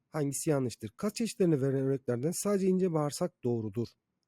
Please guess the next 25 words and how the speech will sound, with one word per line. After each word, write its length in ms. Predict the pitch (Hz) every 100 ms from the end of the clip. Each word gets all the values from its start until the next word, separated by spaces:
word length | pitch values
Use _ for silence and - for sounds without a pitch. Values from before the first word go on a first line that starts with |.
| -
denilmiş. 520 | 113 104 156 190 - _ _ _ _ _ -
Ee, 320 | 131 135 131
bu 140 | 214
bilgi 320 | 160 139 196 156
doğrudur. 1080 | 156 156 214 196 - _ _ - 135 131 160 - -
Evet. 380 | 135 131 202 - _ _ _
Çünkü 320 | - 185 170
baktığımız 440 | 180 175 202 196 160
zaman 360 | 156 170 185 - _ _ _ _ -
ince 300 | 170 156 170
bağırsakta 540 | 151 135 143 - 185
düz 160 | 160 -
kas 340 | - 113 -
vardır. 340 | 113 110 190 -
Kalp 280 | - 170 -
kası 440 | 151 - 160 151 -
kalpte 340 | - 143 131 170
olmalı, 560 | 143 113 113 170 151 - _ _ -
kolda 260 | - 123 113
değil. 180 | 135 180
Çizgili 320 | - 151 185
kas 260 | - 165 -
da 60 |
kalpte 360 | - 147 - 131
değil. 180 | 214